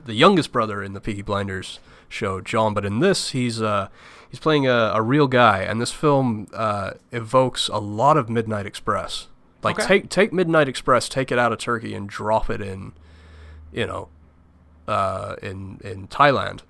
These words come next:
Speaker 1: And of course, add some Thai boxing to it. I mean, it, yeah, okay, the plot isn't really anything similar, but the feeling, that foreigner in a, in a foreign jail kind of thing, somebody who is, is forced to go mentally and physically as far as he can under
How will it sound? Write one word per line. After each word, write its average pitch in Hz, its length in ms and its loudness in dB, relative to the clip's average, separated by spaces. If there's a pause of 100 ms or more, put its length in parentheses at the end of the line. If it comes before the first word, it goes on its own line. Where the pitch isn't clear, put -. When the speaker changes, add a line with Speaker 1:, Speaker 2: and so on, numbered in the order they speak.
(260)
Speaker 1:
And - 100 -2
of 120 60 -4
course, 113 180 0
add 101 180 -2
some 98 220 -10
Thai 107 240 -2
boxing 101 400 -6
to 98 160 -10
it. 98 80 -6
I 104 80 -4
mean, 123 160 -4
it, 143 220 -10 (360)
yeah, 180 260 8
okay, 151 220 2
the 120 120 0
plot 160 360 4
isn't 120 300 -4
really 113 300 -2
anything 107 280 -6
similar, 127 320 -2
but 113 140 -6
the 107 80 -8
feeling, 160 560 0 (300)
that 117 160 -2
foreigner 123 760 6
in 113 160 -4
a, 101 220 0
in 104 160 -8
a 104 40 -2
foreign 110 380 2
jail 101 500 -4 (640)
kind 110 200 2
of 98 80 -8
thing, 98 360 -6
somebody 110 420 -2
who 107 180 -4
is, 98 180 -8
is 98 160 -10
forced - 460 -4
to 104 80 -8
go 98 460 -4 (280)
mentally 139 640 2
and 107 100 -4
physically 117 460 -4
as 104 160 -4
far 117 300 2
as 101 80 -4
he 113 80 -10
can 107 340 -6
under 101 320 -6